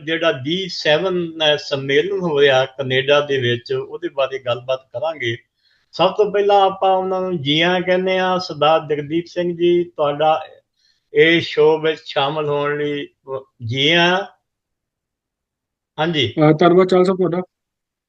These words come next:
Speaker 2: ਤੁਹਾਡਾ
Speaker 1: ਅੱਛਾ।
Speaker 2: ਧੰਨਵਾਦ ਚਾਹਲ ਸਾਹਿਬ।
Speaker 1: ਜੀ ਸੈਵਨ ਦੀ ਕੋਈ ਨਵੀਂ ਪਹਿਲਾਂ ਅਪਡੇਟ ਦਿਓ, ਜੇ ਕੋਈ ਤੁਹਾਡੇ ਕੋਲ ਹੈਗੀ ਆ, ਫਿਰ ਆਪਾਂ ਅੱਗੇ ਗੱਲ ਸ਼ੁਰੂ ਕਰਦੇ ਹਾਂ ਜੀ।
Speaker 2: ਜੀ, ਚਾਹਲ ਸਾਹਿਬ, ਜੀ ਸੈਵਨ ਜਿਹੜਾ ਸੀਗਾ ਦੋ ਦਿਨ ਦੀ ਜਿਹੜੀ ਫਿਰ ਮੀਟਿੰਗ ਸੀ, ਉਹ ਖਤਮ ਹੋ ਗਈ ਅੱਜ।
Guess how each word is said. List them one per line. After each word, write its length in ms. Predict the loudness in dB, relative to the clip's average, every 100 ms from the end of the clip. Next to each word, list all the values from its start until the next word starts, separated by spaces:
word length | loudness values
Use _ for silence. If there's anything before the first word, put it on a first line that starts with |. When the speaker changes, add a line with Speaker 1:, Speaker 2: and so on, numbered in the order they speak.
| _
Speaker 2:
ਤੁਹਾਡਾ 360 | 0 2 4 4
Speaker 1:
ਅੱਛਾ। 160 | 4 4
Speaker 2:
ਧੰਨਵਾਦ 260 | 6 6 4
ਚਾਹਲ 140 | 2
ਸਾਹਿਬ। 200 | 2 -2 -8 _ _ _ _ _ _ -18 -4
Speaker 1:
ਜੀ 400 | 2 4 4 2
ਸੈਵਨ 540 | 2 4 6 4 2
ਦੀ 260 | 0 -2 -2
ਕੋਈ 520 | 6 8 8 4 -4 -4
ਨਵੀਂ 360 | -2 0 0
ਪਹਿਲਾਂ 440 | 0 0 2 2 0
ਅਪਡੇਟ 500 | -2 0 0 0 0
ਦਿਓ, 260 | 0 0
ਜੇ 200 | -2 -2
ਕੋਈ 180 | -2 -4
ਤੁਹਾਡੇ 260 | -2 0 -2
ਕੋਲ 260 | -2 0
ਹੈਗੀ 320 | 0 0 0
ਆ, 60 | 0
ਫਿਰ 200 | 2 0
ਆਪਾਂ 300 | 0 0 -2
ਅੱਗੇ 200 | -2 -2
ਗੱਲ 220 | 0 0 -2
ਸ਼ੁਰੂ 200 | -8 -4
ਕਰਦੇ 380 | -4 -4 -4
ਹਾਂ 100 | -4
ਜੀ। 220 | -4 -8 -14 _ _ _ _ _ _ -12 -4
Speaker 2:
ਜੀ, 220 | 0 0 -2 _ -20 -20 _ -2
ਚਾਹਲ 160 | 0
ਸਾਹਿਬ, 200 | 2 0
ਜੀ 160 | 0 -2
ਸੈਵਨ 480 | 2 2 2 0 0
ਜਿਹੜਾ 200 | 0 -2
ਸੀਗਾ 200 | -4 -4
ਦੋ 180 | 0 0
ਦਿਨ 140 | 0
ਦੀ 80 | 0
ਜਿਹੜੀ 280 | 0 -2 -6
ਫਿਰ 480 | -4 -2 0 0 0
ਮੀਟਿੰਗ 320 | 0 0 0
ਸੀ, 100 | 0
ਉਹ 80 | 0
ਖਤਮ 300 | 0 -2 -2
ਹੋ 80 | 0
ਗਈ 200 | 0 0
ਅੱਜ। 140 | -2